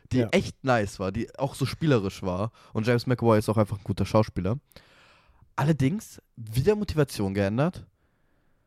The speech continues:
Speaker 2: Also so gleich wie bei Mary Shelleys
Speaker 1: Genau
Speaker 2: Frankenstein.
Speaker 1: wie bei Mary Shelley. Es
Speaker 2: Nur
Speaker 1: ist
Speaker 2: halt
Speaker 1: so
Speaker 2: jemand anderes, der tot ist.
Speaker 1: Genau, es ist so ein Traumata mit Tod und deswegen muss man was dagegen machen.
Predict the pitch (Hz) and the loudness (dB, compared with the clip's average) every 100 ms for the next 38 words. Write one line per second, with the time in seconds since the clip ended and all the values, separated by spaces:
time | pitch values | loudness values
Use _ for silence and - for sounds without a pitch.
0 | _ _ _ - 147 135 131 127 135 123 | _ _ _ -4 0 2 2 2 2 0
1 | - 120 113 113 110 - 107 104 - 131 | 0 -2 0 -2 -2 -4 -6 -6 0 2
2 | 135 160 190 175 175 151 131 123 - 104 | 6 6 6 6 6 6 6 2 2 0
3 | 107 123 120 123 120 117 110 104 101 117 | 2 2 2 0 4 6 6 4 2 -2
4 | 107 110 - 110 - 110 131 - - _ | -4 -6 -8 -10 -10 -10 -12 -14 -16 _
5 | - 131 120 - 113 117 - 120 - 127 | -2 6 6 6 0 -2 2 4 4 -2
6 | 127 131 123 123 131 117 113 - 160 190 | -2 2 4 4 4 2 0 2 4 2
7 | - 131 - 131 131 127 123 123 117 110 | -2 -4 2 2 2 0 0 0 -2 -2
8 | 110 104 - | 0 -2 -4